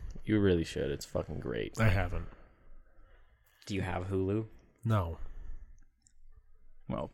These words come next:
Speaker 3: Do you still use my H B O?
Speaker 2: <laughs> Yes.
Speaker 4: two people here have Hulu, so.
Speaker 1: Yes.
Speaker 2: <laughs>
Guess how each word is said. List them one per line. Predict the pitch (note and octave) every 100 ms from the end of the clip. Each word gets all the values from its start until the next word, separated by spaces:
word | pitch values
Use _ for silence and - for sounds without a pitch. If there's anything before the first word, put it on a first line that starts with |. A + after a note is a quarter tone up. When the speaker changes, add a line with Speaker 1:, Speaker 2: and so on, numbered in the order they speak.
| -
Speaker 3:
Do | G2+
you | F#2
still | G#2+ G2
use | F#2+ F#2
my | F#2
H | F#2 F#2
B | G2+ F2+
O? | F#2+ G#2 -
Speaker 2:
<laughs> | -
Yes. | G#2+ E2 - - - - - _ _ -
Speaker 4:
two | A2
people | G2+ F#2+ F#2
here | G2+ F#2
have | G#2+ G#2+ A2+ - -
Hulu, | G#2 F#2+ G#2
so. | G2 G2 - - - - -
Speaker 1:
Yes. | - C#3+ -
Speaker 2:
<laughs> | C#3